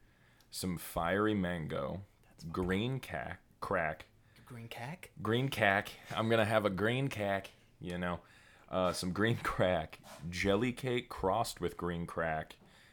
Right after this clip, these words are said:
Speaker 1: and something called black strap. I have never heard of black strap. I
Speaker 2: It
Speaker 1: haven't
Speaker 2: sounds
Speaker 1: looked
Speaker 2: like
Speaker 1: at
Speaker 2: something a dominatrix would wear when she's
Speaker 1: Uh,
Speaker 2: about to
Speaker 1: yeah.
Speaker 2: beat your ass. Like,
Speaker 1: Yeah.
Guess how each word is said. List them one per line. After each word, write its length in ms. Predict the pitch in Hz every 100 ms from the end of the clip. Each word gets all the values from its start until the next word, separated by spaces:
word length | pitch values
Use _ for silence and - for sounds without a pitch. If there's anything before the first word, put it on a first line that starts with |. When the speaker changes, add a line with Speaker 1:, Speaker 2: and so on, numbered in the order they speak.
| _
Speaker 1:
and 140 | 98 95
something 320 | 95 92 90
called 320 | 85 78 76
black 380 | 82 82 82 -
strap. 480 | - - - - - - - - _ _ _ _ _ _ _ - -
I 140 | 95 95
have 200 | 90 90
never 460 | 92 95 104 120
heard 280 | 104 104 107
of 220 | 120 117
black 400 | 101 110 135 - - -
strap. 600 | - - - 160 170 - - - _ -
I 120 | 101
Speaker 2:
It 40 |
Speaker 1:
haven't 240 | 101 107 107
Speaker 2:
sounds 100 | 98
Speaker 1:
looked 120 | 95
Speaker 2:
like 80 | 113
Speaker 1:
at 60 | 87
Speaker 2:
something 320 | 131 - 120
a 60 |
dominatrix 760 | 107 107 117 113 110 - 104 -
would 100 | 101
wear 200 | 101 107
when 240 | 104 101 101
she's 180 | 92 85
Speaker 1:
Uh, 20 |
Speaker 2:
about 220 | 113 90
to 60 | 92
Speaker 1:
yeah. 180 | 113 165
Speaker 2:
beat 100 | 117
your 120 | 107
ass. 440 | 110 104 104 -
Like, 80 | 117
Speaker 1:
Yeah. 220 | 120 95